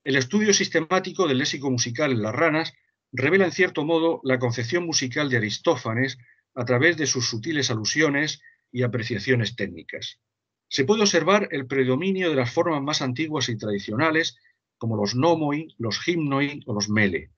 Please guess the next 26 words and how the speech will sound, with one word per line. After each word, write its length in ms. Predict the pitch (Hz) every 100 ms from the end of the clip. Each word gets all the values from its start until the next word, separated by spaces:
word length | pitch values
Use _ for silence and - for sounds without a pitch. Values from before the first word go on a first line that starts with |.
| _ _ _
así 240 | 127 123 202
como 180 | 196 190
una 140 | 190
tendencia 600 | 156 135 160 160 165 170 143
al 140 | 123
lirismo 480 | 113 139 160 156 139
y 60 |
al 120 | 120 107
carácter 460 | 110 131 - 127
grupal, 580 | 101 101 98 131 98 80 _ _ _
polifónico 760 | - 107 104 - 170 165 156 127
de 80 | 104
la 80 | 101
musa, 480 | 143 127 95 85 _ _ _ _
de 100 | -
la 80 | 120
música, 600 | 123 131 110 - 92 98 _ _
con 160 | 135 180
una 140 | 202
importante 600 | 185 147 127 165 165 160
prepondera-, 640 | 123 117 165 147 117 131 -
preponderancia 760 | 120 170 151 123 131 120 135
de 80 | 123
la 100 | 107
participación 800 | 101 101 101 107 101 101 117 101
coral. 300 | 98 -